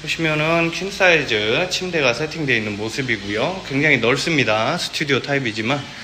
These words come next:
그리고 침대 맞은편으로 보시면은 벽걸이 티비가 세팅되어 있고 이 인용 식탁 테이블이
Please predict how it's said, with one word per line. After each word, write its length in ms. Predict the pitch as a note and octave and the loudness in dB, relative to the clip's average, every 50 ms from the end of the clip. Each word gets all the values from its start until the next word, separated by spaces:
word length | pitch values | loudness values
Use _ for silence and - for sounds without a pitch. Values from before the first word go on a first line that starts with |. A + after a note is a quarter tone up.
| - - - - - - - - - | -14 -14 -16 -16 -16 -16 -18 -12 -8
그리고 280 | A#2 A#2 A#2 A2+ B2 A#2 | -8 -6 -4 -6 -2 -2
침대 300 | - - G#3 G3 F3+ C3 | -2 -2 2 2 4 6
맞은편으로 560 | A2 - - C#3+ C#3+ C3+ C#3+ C3 B2+ A#2 A2+ | 6 4 4 2 -2 -2 -2 -2 -2 -2 -2
보시면은 680 | A2+ A2 G#2+ A#2 A2+ G#2+ G#2 G#2 A#2 D3 F3+ F#3+ F3 | -2 -4 -4 -4 -2 -4 -4 -2 -2 -2 -4 -4 -4
벽걸이 720 | - B2+ A2+ - - C#3 C3 B2+ B2 B2 B2 B2 B2 A#2+ - | -6 -6 -6 -4 -4 -2 0 2 4 4 4 4 4 2 -2
티비가 320 | - B2 A#2+ A#2 A2 G#2+ | -6 -4 -4 -2 -2 -2
세팅되어 520 | G#2+ - E3 E3 E3+ E3 C#3 A#2+ G#2+ G#2 G#2 | -2 -4 -6 -6 -4 -4 -2 -2 -2 -2 -4
있고 360 | G#2 - - D3 A#2 A2 G#2 A#2+ | -4 -6 -6 -6 -6 -6 -6 -4
이 120 | D3 D#3+ | -2 -2
인용 440 | E3 E3+ D#3 B2 G#2+ G#2+ C3 E3+ F#3+ | 0 0 0 -2 -2 -2 -4 -2 -2
식탁 340 | - - - - E3+ E3 - | -4 -4 -4 -8 -10 -10 -6
테이블이 640 | - E3+ F#3 F#3 D#3 C3 A2 G#2+ A2 C3+ E3+ G3 | -6 -4 -4 -4 -4 -4 -2 0 0 0 -2 -2